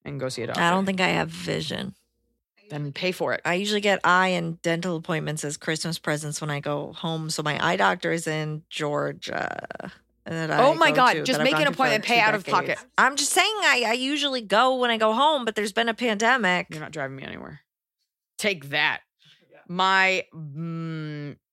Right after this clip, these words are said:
Speaker 1: bottom, sorry, my, my top, my top of the cob is,
Speaker 2: You were so
Speaker 1: um,
Speaker 2: excited about it. Was it the
Speaker 1: Oh.
Speaker 2: bagels you ate?
Speaker 1: No. There's a part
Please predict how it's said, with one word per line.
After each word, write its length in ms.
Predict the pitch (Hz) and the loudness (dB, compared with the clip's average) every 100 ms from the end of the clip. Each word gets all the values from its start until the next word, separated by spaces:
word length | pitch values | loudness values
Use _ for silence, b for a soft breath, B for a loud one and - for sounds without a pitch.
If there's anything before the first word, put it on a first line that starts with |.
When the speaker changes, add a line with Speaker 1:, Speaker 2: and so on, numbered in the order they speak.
| _ | _
Speaker 1:
bottom, 640 | 160 139 170 170 190 175 - | -16 -4 0 2 0 -2 -8
sorry, 220 | 160 131 | -6 -6
my, 160 | 143 - - b b b b | -6 -10 -14 b b b b
my 100 | 165 | -4
top, 360 | 185 - 147 - B B B B - | -4 -2 -4 -4 B B B B 0
my 180 | 180 185 | 2 2
top 340 | 208 233 262 | 4 2 2
of 80 | 226 | -4
the 60 | 190 | -6
cob 560 | - 160 147 143 156 - | -2 2 2 2 -2 -4
is, 640 | 175 175 170 165 156 - - _ _ _ - | -2 0 -2 -6 -10 -14 -18 _ _ _ 2
Speaker 2:
You 340 | 190 196 196 | 6 6 6
were 100 | 196 | 4
so 200 | 190 226 | 2 2
Speaker 1:
um, 40 | 247 | 2
Speaker 2:
excited 480 | 247 226 226 269 220 | 2 2 4 2 0
about 360 | 190 175 165 | 2 4 4
it. 240 | 156 131 - _ _ _ | 2 -2 -6 _ _ _
Was 220 | 185 208 208 | -2 2 6
it 40 | |
the 60 | 320 | 6
Speaker 1:
Oh. 40 | 247 | 6
Speaker 2:
bagels 340 | 220 233 247 | 4 0 -2
you 140 | 269 277 | 0 0
ate? 280 | 285 277 160 | 0 -2 -2
Speaker 1:
No. 260 | 151 147 - B B B B _ 185 | -2 -2 -8 B B B B _ 0
There's 360 | 233 254 247 | 2 4 2
a 60 | 233 | -4
part 400 | - 254 185 | 2 4 4